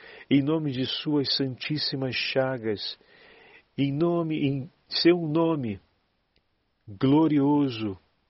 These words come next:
e grande, nós vos suplicamos, vinde depressa, socorrei-nos.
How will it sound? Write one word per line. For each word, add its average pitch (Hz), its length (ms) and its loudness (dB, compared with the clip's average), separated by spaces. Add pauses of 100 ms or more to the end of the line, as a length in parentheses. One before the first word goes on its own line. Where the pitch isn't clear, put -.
(340)
e 147 120 0
grande, 123 540 -2 (680)
nós 139 340 2
vos 120 340 -4
suplicamos, 123 920 -4 (680)
vinde 127 760 -2
depressa, 113 960 -2 (1160)
socorrei-nos. 104 1160 -4